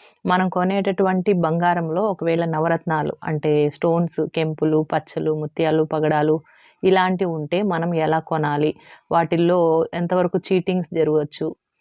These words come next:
ఆ, ఎట్లా మనం క్యాలిక్యులేట్ చేసుకోవాలి, అసలు వాటి ప్యూరిటీ ఎలా తెలుసుకోవాలని చెప్పి అడిగారు. ఇది అందరికీ కూడా ఎవరైతే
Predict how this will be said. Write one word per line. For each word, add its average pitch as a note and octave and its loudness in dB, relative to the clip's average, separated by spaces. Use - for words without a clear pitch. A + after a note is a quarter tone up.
ఆ, F3 -2
ఎట్లా E3+ 0
మనం E3 -4
క్యాలిక్యులేట్ D#3+ -4
చేసుకోవాలి, D3+ -2
అసలు D3+ -2
వాటి D3+ 2
ప్యూరిటీ F#3 2
ఎలా D#3+ 2
తెలుసుకోవాలని D3+ -4
చెప్పి D3 -4
అడిగారు. D3 0
ఇది F#3 2
అందరికీ F3 2
కూడా E3 0
ఎవరైతే D#3+ 2